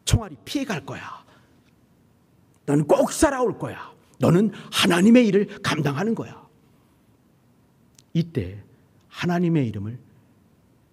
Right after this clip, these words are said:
오용하는 것이죠. 남용하는 것이죠. 신성모독이지 않겠는가? 하나님의 이름을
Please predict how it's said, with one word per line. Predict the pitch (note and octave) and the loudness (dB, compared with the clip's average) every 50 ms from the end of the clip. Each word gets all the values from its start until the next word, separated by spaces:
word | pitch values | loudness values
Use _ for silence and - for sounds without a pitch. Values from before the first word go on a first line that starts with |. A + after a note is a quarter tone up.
| _ _ _ _ - | _ _ _ _ 2
오용하는 | - D#3+ D#3 C#3+ D3+ C3+ A#2+ G#2+ A2 G2+ F#2+ | 6 6 6 6 4 2 0 -4 -8 -10 -10
것이죠. | F#2+ D#2 - - - - - _ _ | -12 -16 -20 -20 -20 -20 -20 _ _
남용하는 | - - G2+ G2+ A#2 B2 B2 C3 C3+ D3+ E3 D#3+ | -14 -12 -10 -8 -6 -6 -6 -6 -6 -8 -8 -8
것이죠. | - - - - - _ _ _ _ _ _ _ _ _ _ _ _ | -10 -14 -16 -18 -20 _ _ _ _ _ _ _ _ _ _ _ _
신성모독이지 | - - - - B3 A#3 G#3+ A#3 A3+ G3+ F3+ C#3+ A2 G#2 G2 F#2 - - | -6 -4 0 2 4 4 4 4 2 2 2 -2 -4 -6 -10 -14 -16 -18
않겠는가? | - - - G2+ F#2+ G2+ G#2 G2+ - - _ _ _ _ _ _ _ _ _ _ _ _ _ _ _ _ - | -18 -18 -20 -20 -20 -20 -20 -20 -20 -20 _ _ _ _ _ _ _ _ _ _ _ _ _ _ _ _ -10
하나님의 | - - G3+ A#3 A3 A3 A#3 A#3 A3 A3 G3+ E3+ | -4 0 2 4 6 6 6 8 8 8 6 6
이름을 | E3 C#3+ A#2+ A#2+ C3 D3 | 2 0 -2 -2 -6 -10